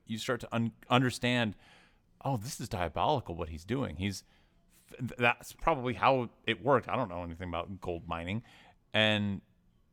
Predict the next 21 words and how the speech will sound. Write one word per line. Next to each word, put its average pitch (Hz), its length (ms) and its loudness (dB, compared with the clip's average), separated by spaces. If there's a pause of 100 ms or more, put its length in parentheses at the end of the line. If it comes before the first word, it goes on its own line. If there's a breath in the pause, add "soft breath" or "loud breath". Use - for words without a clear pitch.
(380)
you 120 100 4
see 156 160 -2
the 135 120 2
whole 127 160 0
process 117 640 0
of 107 200 -4
how 110 320 2
he 104 280 -4 (340)
finds 107 400 4
this 95 200 -8
gold. 120 220 0
Now, 107 140 6
of 98 100 -2
course, 120 260 2 (520 soft breath)
people 98 500 2 (420)
come - 180 0
along 101 440 6
and 95 80 -2
they 87 120 0
want 87 240 -4
it, 82 60 -10